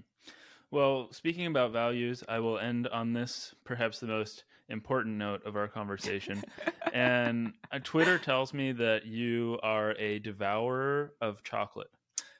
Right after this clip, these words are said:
Speaker 2: This is
Speaker 1: And
Speaker 2: true.
Speaker 1: I'm wondering if you have any favorites or recent favorites or recommendations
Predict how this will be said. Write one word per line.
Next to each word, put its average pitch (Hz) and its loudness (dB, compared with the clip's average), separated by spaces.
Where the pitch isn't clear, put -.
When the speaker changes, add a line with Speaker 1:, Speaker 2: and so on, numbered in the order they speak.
Speaker 2:
This 180 -2
is 127 4
Speaker 1:
And - -
Speaker 2:
true. 160 2
Speaker 1:
I'm 139 0
wondering 143 0
if 123 -10
you 135 0
have 131 0
any 135 0
favorites 104 -4
or 107 2
recent 120 -2
favorites 101 -2
or 98 0
recommendations 98 -2